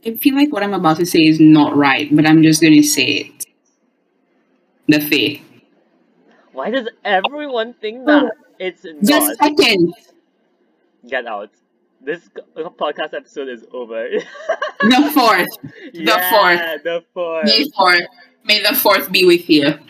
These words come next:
Speaker 2: Yeah, there we go. Woo! That, that wasn't so hard. That was, that's a good
Speaker 1: Whatever.
Speaker 2: one. <laughs> I know your birthday, December seventeen.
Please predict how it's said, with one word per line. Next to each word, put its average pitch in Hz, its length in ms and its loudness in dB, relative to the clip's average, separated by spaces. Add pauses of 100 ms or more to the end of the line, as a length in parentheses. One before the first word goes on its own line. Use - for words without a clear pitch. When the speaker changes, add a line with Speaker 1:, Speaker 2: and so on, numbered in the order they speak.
Speaker 2:
Yeah, 117 480 -10
there 107 120 -18
we 117 120 -20
go. 107 760 -14 (640)
Woo! 480 1000 -4
That, 359 300 -10 (100)
that 175 300 -18
wasn't 151 360 -12
so 143 180 -12
hard. 147 440 -16
That 123 160 -18
was, 165 100 -20 (600)
that's 139 120 -20
a 151 60 -12
good 180 180 -14
Speaker 1:
Whatever. 156 280 -2 (800)
Speaker 2:
one. - 100 -20 (160)
<laughs> - 240 -20
I 170 140 -10
know 214 140 -12
your 156 220 -12
birthday, 139 520 -16 (360)
December 175 840 -14 (200)
seventeen. 131 1200 -12